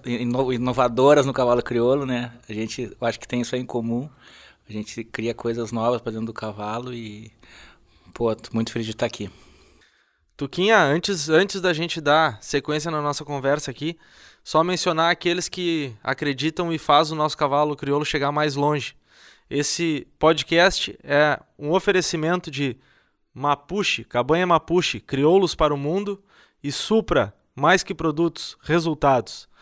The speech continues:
Speaker 2: Muito obrigado por acreditarem no Em Busca do Cavalo Crioulo. Tuquinha, vamos lá então. Vamos conversar um pouquinho
Speaker 1: Bora.
Speaker 2: da tua história, porque assim, ó, quero entender como é que um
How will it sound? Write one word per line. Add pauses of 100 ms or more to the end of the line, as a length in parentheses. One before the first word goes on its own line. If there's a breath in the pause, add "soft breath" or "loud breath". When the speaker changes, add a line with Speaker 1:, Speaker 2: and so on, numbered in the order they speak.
(160 soft breath)
Speaker 2:
Muito
obrigado
por
acreditarem
no
Em
Busca
do
Cavalo
Crioulo. (540)
Tuquinha, (120)
vamos
lá
então. (440)
Vamos
conversar
um
pouquinho
Speaker 1:
Bora.
Speaker 2:
da
tua
história,
porque
assim,
ó,
quero
entender (760 soft breath)
como
é
que
um